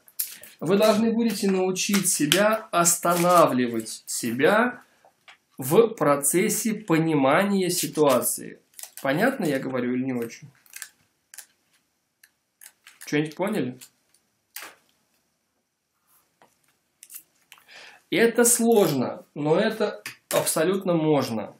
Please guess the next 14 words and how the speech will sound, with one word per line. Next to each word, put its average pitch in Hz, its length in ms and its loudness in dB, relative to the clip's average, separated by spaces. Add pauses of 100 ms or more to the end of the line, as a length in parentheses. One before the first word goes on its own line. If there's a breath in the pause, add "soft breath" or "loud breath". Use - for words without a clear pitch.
(580 loud breath)
То 208 200 12
есть, 127 420 0
пример. 165 480 4 (960 loud breath)
Тебе 175 280 4
наступили 208 580 4
на 175 260 4
ногу, 117 380 -2
и 147 60 -4
ты 196 180 0
разозлился. 160 920 0 (920 loud breath)
И 185 100 0
ты 220 200 0
точно 240 580 4
понимаешь, 185 1000 0